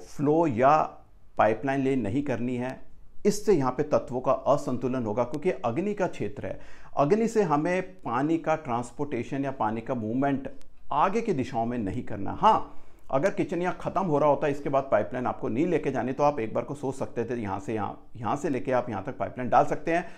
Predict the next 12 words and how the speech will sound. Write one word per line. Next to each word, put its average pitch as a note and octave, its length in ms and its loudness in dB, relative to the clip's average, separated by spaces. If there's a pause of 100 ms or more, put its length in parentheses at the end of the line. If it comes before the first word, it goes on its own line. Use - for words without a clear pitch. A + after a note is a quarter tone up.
(500)
लेकिन A2 500 6 (380)
चूँकि F3 220 2
आगे D3 200 6
वॉशिंग D3 380 2
एरिया D3 240 2
भी C#3 160 0
है, C#3+ 100 4
स्नानघर B2+ 480 -2
भी A#2+ 100 -2
है, C3 80 2
तो C3+ 380 -4
आप - 400 2